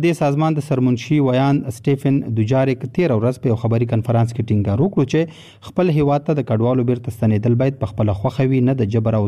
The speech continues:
زور له لارې. نوموړي وویل چې د ملګرو ملتونو د کډوالو عالي کمشنرۍ یو ان ایچ سی آر پاکستان ته ډاډ ورکړی چې دوی به د دغه کډوالو د مدیریت او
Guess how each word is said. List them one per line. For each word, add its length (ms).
زور 260
له 100
لارې. 400
نوموړي 400
وویل 240
چې 100
د 100
ملګرو 380
ملتونو 360
د 140
کډوالو 480
عالي 240
کمشنرۍ 520
یو 80
ان 140
ایچ 120
سی 220
آر 120
پاکستان 460
ته 80
ډاډ 220
ورکړی 400
چې 640
دوی 180
به 80
د 140
دغه 260
کډوالو 400
د 120
مدیریت 480
او 40